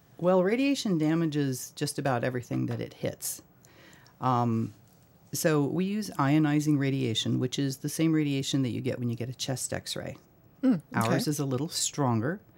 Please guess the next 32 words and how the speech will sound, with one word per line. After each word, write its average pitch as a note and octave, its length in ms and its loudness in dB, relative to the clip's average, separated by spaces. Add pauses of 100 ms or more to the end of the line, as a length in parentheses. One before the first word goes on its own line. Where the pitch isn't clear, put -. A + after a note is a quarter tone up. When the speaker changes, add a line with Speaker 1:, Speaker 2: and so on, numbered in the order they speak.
(840)
Speaker 1:
Um, B2 340 0
and E3 140 2
what G#3 120 0
it A3+ 120 -2
does C#3 240 0
is B2+ 140 -2
that C3 220 2
it D3 200 0
travels D#3+ 560 -2 (240)
in C3+ 140 2
a B2+ 40 2
straight - 420 -2
line. G2+ 300 -2
So - 160 -4
if C3 140 -2
you D3 80 4
imagine C3 680 2 (380)
being C3 260 2
hit C3+ 140 0
with - 140 -4
a B2 40 -4
flashlight A2+ 580 -2
beam, G#2 240 -4 (580)
it C3 120 -2
travels B2+ 420 -2
through D#3 220 -2
you, E3 260 -2 (160)
it A#2+ 160 -4
doesn't A#2 280 -2
stay C3 300 -2
in C3+ 200 2
you. - 180 -8